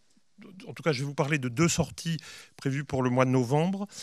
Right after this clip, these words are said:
Euh, la première, c'est, euh, un projet qui s'inscrit dans le, dans le centenaire, euh, de la mort de Félix Arnaudin, sur lequel on a travaillé pendant presque vingt ans, au moment où on faisait les,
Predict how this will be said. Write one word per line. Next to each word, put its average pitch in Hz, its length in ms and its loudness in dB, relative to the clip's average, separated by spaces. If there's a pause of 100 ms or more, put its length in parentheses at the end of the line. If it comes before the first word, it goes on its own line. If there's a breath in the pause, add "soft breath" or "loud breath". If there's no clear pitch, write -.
(760 loud breath)
Euh, 135 400 0
la 170 200 0
première, 185 840 -2
c'est, 156 340 -2
euh, 139 800 -4
un 151 80 -8
projet 170 460 -8
qui - 160 -16
s'inscrit - 460 -6
dans 151 160 -6
le, 135 340 -4
dans 135 160 -4
le 135 100 -2
centenaire, 156 800 0
euh, 117 280 0
de 110 180 -8
la 120 200 -2
mort 131 340 0
de 117 260 -2
Félix 123 380 -4
Arnaudin, 120 400 -2
sur - 180 -8
lequel 113 280 -2
on 110 140 -4
a 101 220 -4 (480 loud breath)
travaillé 110 400 -2
pendant 98 460 -6
presque 110 360 -8
vingt 107 320 -4
ans, 120 100 -4
au 113 40 -4
moment 107 280 -4
où 104 160 -8
on 101 40 -12
faisait 107 300 -10
les, 101 320 -8